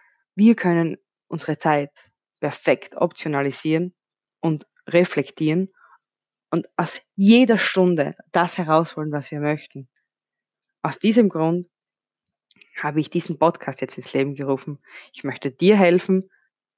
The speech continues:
und gleichzeitig auch für mich ein wenig nachreflektieren. Für mich ist das so eine Reflexion über das, was ich eigentlich mache. Und in nächster Zeit wird es einige sehr coole Folgen geben.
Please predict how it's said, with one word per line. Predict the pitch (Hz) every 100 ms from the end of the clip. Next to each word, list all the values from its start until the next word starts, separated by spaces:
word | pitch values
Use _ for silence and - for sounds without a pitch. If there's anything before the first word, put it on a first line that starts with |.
| _ _ _ _ -
und | 175
gleichzeitig | 208 208 208 180 190 - _
auch | 196 -
für | - 226
mich | 247
ein | 220 170
wenig | 160 165
nachreflektieren. | 180 190 - 165 156 - 160 156 175 - _ _
Für | 240
mich | 254 247
ist | 220
das | 185 -
so |
eine | 175
Reflexion | 160 160 160 - - 165 175 -
über | 156
das, | 160 143 165 -
was | 165
ich | - 170 -
eigentlich | 143 139 135 -
mache. | 131 135 190 190 _ _ _ _ _ _ _ _ _ _ _ _ _ _ -
Und | 202
in |
nächster | 214 233 226
Zeit | - 185 190
wird | 185 160
es | 160
einige | - 196 190 180
sehr | - - 202
coole | - 185
Folgen | 170 165 170 180 170
geben. | 165 170 170 175